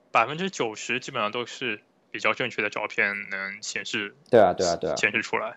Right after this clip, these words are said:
Speaker 2: 就是 Google 强大的一点就在于这个嘛，它，它可以在云端。
Speaker 1: 哦，说，说到这个，我不知道你前，你之前没有关注那个好像百度被取消成绩的那个事情。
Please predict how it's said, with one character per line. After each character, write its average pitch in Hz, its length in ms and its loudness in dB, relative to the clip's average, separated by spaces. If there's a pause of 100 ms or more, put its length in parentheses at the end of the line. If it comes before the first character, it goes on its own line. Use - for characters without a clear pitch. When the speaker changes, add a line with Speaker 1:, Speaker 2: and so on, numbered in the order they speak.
Speaker 2:
就 151 100 8
是 123 80 6
Google 170 380 12
强 - 280 0
大 147 140 10
的 120 80 12
一 - 20 8
点 95 160 0
就 92 80 -2
在 90 180 0
于 87 60 -2
这 87 120 -4
个 - 100 -10
嘛， - 240 -18
它， 101 140 -2
它 110 120 0
可 113 140 -6
以 92 300 -2
在 107 120 2
云 90 220 0
端。 98 180 2
Speaker 1:
哦， 117 80 6
说， 107 160 2
说 196 160 4
到 202 120 8
这 208 100 2
个， 180 100 6
我 135 60 4
不 131 60 -6
知 156 80 -2
道 165 100 4
你 135 80 0
前， 131 300 -6
你 120 100 -10
之 156 140 -6
前 135 160 2
没 117 80 2
有 120 160 4 (100)
关 135 220 2
注 135 180 -4
那 123 100 -4
个 123 60 -8
好 107 140 0
像 127 180 2
百 104 240 4
度 135 160 -4
被 131 180 -2
取 - 200 -14
消 127 200 2
成 120 280 -4
绩 135 240 -4
的 113 80 0
那 107 120 -10
个 104 120 -4
事 - 180 -8
情。 104 160 -12